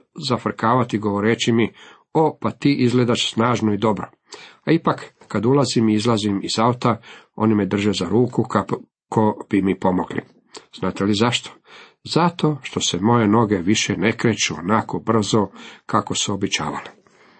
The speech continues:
Kada ujutro ustanem i spustim se niz stepenice, počnem stenjati. Moja supruga ustaje nakon mene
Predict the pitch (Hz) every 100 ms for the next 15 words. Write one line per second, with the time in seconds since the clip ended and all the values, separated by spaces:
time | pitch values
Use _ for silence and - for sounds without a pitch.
0 | _ _ _ _ _ _ _ - - 117
1 | 143 160 165 - 127 139 - 139 131 110
2 | 101 - 131 - 110 123 113 107 - 127
3 | 139 123 123 113 - - _ - 104 -
4 | 90 - 87 - - - _ - - -
5 | 202 143 180 - 143 113 131 143 147 123
6 | 110 107 101 95 123 143 120